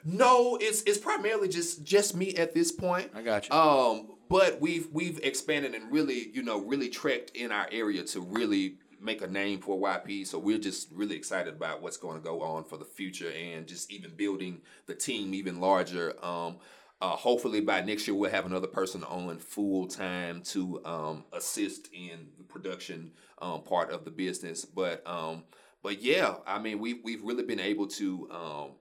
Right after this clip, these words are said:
Speaker 1: really provide some, a little bit of money for different people in our area with, um,
Speaker 2: Yeah.
Speaker 1: something that we love to do.
Speaker 2: Well, that's fantastic, man. You've been, you're still in the, uh, occupying the same space in the Slattery building for eight years.
Speaker 1: Yes.
Speaker 2: Um, you got a couple folks working for you.
Speaker 1: Right.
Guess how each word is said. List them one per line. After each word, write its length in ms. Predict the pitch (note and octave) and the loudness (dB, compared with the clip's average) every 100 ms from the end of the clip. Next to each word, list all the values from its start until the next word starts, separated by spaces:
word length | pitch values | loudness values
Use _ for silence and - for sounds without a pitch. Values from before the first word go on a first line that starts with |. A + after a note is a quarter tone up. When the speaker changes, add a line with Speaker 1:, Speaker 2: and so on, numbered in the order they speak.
| _ F#2+ | _ -6
Speaker 1:
really 200 | G#2 G#2 | -4 -2
provide 580 | F2 F#2 F#2+ F2+ D#2+ | -4 -2 0 0 -4
some, 360 | - G2+ F2 D#2+ - G#2 | -4 -4 -6 -10 -10 -2
a 20 | |
little 240 | A#2 E3+ | 4 4
bit 140 | - G2 | 4 2
of 80 | G2 | 2
money 240 | G2 F#2+ | 0 -2
for 100 | F#2 | -4
different 300 | F#2 F2 D2 | -6 -8 -8
people 320 | F#2 E2 D#2 | -10 -8 -8
in 100 | D#2+ | -6
our 120 | D#2 C#2+ | -4 -2
area 400 | E2 D#2 D#2 D2 | -2 -2 -4 -4
with, 240 | D#2+ D#2 - | -6 -4 0
um, 100 | C#4 | 2
Speaker 2:
Yeah. 160 | D#4 | 2
Speaker 1:
something 300 | - E2+ D#2 | 0 -4 -4
that 100 | D#2 D#2 | -8 -8
we 100 | D#2+ | -6
love 240 | D#2 D2 | -6 -6
to 80 | D2 | -10
do. 180 | D2 - - _ - | -14 -14 -18 _ -12
Speaker 2:
Well, 100 | G2+ | -10
that's 100 | B2+ | -8
fantastic, 560 | - G#2 E2 G#2+ G#2+ F2 | -6 -6 -2 -2 -2 -4
man. 160 | F#2 | -4
You've 100 | G2+ | -2
been, 320 | G#2 G#2+ G2+ F2+ | 0 2 0 -2
you're 120 | F#2 | -2
still 200 | C3 A#2 | 2 4
in 100 | A2 | 2
the, 400 | G2+ - G2 F#2+ | 0 -4 -8 -2
uh, 60 | |
occupying 340 | G#2+ G#2 A2+ G2+ | 0 2 2 2
the 40 | F2 | 0
same 200 | G#2 F#2 | -2 -4
space 300 | G#2 G2 G#2 | -2 -2 -4
in 60 | |
the 60 | F#2+ | -4
Slattery 380 | G#2 F#2 F2+ F2 | 0 2 2 2
building 240 | F2 F2+ | 0 0
for 100 | - | -4
eight 200 | G2 G2+ | -2 0
years. 500 | G2+ F2 G2+ - - - | 2 2 0 -6 -14 -10
Speaker 1:
Yes. 540 | - G2+ - - - - - G#2 | -4 -4 -2 -4 -4 -10 -10 -2
Speaker 2:
Um, 260 | G2 F2+ | 0 0
you 60 | F#2+ | 2
got 100 | G2 | 2
a 40 | |
couple 200 | F#2 F#2 | 4 0
folks 260 | F#2 A2 A2 | 2 2 4
working 220 | G#2+ G2+ | 2 2
for 220 | F#2+ F#2+ | 0 0
you. 140 | F#2+ A2 | 0 0
Speaker 1:
Right. 400 | A#2+ B2 E2+ B1+ | 2 2 0 -4